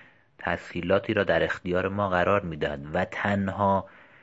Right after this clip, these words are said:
شرط تحقق آن آمادگی برای ایجاد وحدت است.» انسان از منظر دیگر، صفحه شونزدهم. پس این رو بایستی شرط ششم و یا از لوازمات عرفان حلقه دونست. و پنج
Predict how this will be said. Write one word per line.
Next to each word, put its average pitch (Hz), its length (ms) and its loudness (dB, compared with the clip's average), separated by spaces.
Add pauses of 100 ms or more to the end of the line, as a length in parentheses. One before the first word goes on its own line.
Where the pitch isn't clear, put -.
(140)
شرط 123 500 4
تحقق 107 640 0
آن 110 260 0
آمادگی 87 640 -2
برای 90 300 0
ایجاد 82 480 -4 (480)
وحدت 76 580 -8
است.» 71 200 -16 (200)
انسان 90 360 -6
از 80 240 -4
منظر 78 360 -4
دیگر، 82 440 -8 (100)
صفحه 85 580 -8 (440)
شونزدهم. 78 760 -12 (760)
پس 98 240 4
این 120 180 2
رو 131 120 6
بایستی 117 480 4
شرط 120 400 2
ششم 104 520 0
و 82 100 2
یا 101 380 0 (420)
از 85 220 0
لوازمات 82 880 -2
عرفان 85 440 -2
حلقه 76 420 -6
دونست. 67 380 -14
و 87 120 0
پنج 117 540 -6